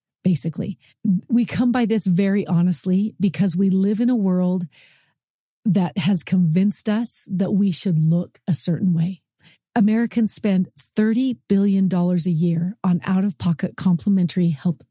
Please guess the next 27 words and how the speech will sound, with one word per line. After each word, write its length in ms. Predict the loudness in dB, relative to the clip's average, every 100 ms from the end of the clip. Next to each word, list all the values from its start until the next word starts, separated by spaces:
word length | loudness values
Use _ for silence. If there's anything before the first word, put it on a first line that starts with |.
| _
approaches, 560 | -6 0 0 0 -4 0
meaning 360 | 2 2 0 -2
anything 400 | 0 0 2 0
outside 440 | 0 0 0 0 -2
of 120 | -2
typical 360 | -4 -4 -2
doctor's 400 | 0 0 0 -2 -2
vi-, 120 | -4
visits, 580 | -4 0 2 2 0 -6 -10 -8
yoga, 480 | 0 2 2 0 -2 -6 _ -2
meditation, 760 | 0 0 0 0 2 0 0 -4 -14 _
chiropractic, 800 | -2 -2 0 -2 -2 -2 -4 -6 _ _ _
anything 320 | 0 2 2
like 180 | 0 0
that. 220 | -2 -4 -8 _ -20 -20 -20 -20 _ _ _ _ _ -4
According 400 | -2 0 0 2
to 100 | 0
Harvard 360 | 0 -2 -2
Health 300 | 0 -2 -2
Publishing, 520 | -2 0 0 0 -2 0
Americans 560 | 0 0 0 0 0 0
drop 260 | -4 -2
more 160 | 0 2
than 180 | 2 0
seventy 480 | 0 0 0 0
billion 500 | 0 0 0 2 2
dollars 460 | 0 0 0 0 -2